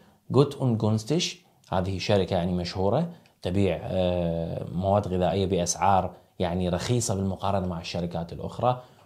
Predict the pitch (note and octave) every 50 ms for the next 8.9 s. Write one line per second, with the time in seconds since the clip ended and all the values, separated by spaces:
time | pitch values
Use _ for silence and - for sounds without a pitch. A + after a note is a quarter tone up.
0 | _ _ - G#2 A#2 B2 B2 A#2+ A2+ A2 A2 - - C#3+ E3 F#3+ G#3 G3 D#3+ C3
1 | C#3 C3 - - A2 G2 - F#2 G2 G2+ F#2+ F2 G2+ G2+ F#2+ F#2 F2 F#2 G2+ C#3
2 | E3+ E3+ - - F#3 E3 - A2 G#2 A#2+ C3 C3 - - B2+ A#2+ A#2+ A#2 - -
3 | - - A2 G#2+ G#2 A2 A2+ A2 - - - _ _ _ _ - - - B2 B2
4 | - - - - - F#2+ E2+ E2 - - E2+ E2+ E2+ - - - _ _ _ _
5 | _ _ - - D#3 F3 G3+ F#3+ F3 D#3 C3+ - - A2+ A2 A2 G#2+ F#2+ E2 F2+
6 | G2 F#2+ F#2 F#2 F2+ E2+ F2 F2 F2+ F2+ F2+ E2+ F2+ F#2+ A2 C3 C3 - - G2+
7 | G2 G2 F2 F#2 F2+ - - - F#2+ - - C3 A#2+ G2+ F2+ F2+ E2+ - - A2
8 | G2+ F#2 E2+ - - E2+ D#2+ E2+ E2 F2 E2+ E2 D#2 - - E3+ E3+